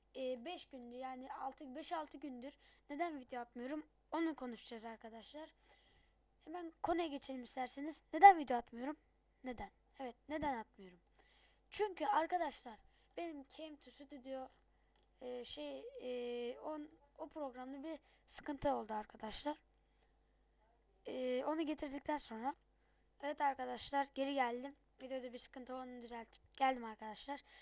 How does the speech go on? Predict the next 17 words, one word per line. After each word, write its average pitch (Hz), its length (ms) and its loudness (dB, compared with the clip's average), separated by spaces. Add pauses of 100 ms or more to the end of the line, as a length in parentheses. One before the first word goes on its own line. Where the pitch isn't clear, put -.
(240)
Arkadaşlar 294 600 -4
dediğim 320 380 -4
gibi, 294 280 -4 (480)
e, 302 60 -6 (1120)
Cam 349 240 -4
to 294 140 -16
Studio 302 400 -10
sekizimde 311 600 -10
bir 339 60 -14
sıkıntı 302 720 -14
var. 294 220 -10
O 330 100 -12
sıkıntıyı - 540 -16
giderdikten 269 720 -6
sonra 262 460 -8 (500)
yeniden, 302 460 -6 (420)
e, 262 80 -8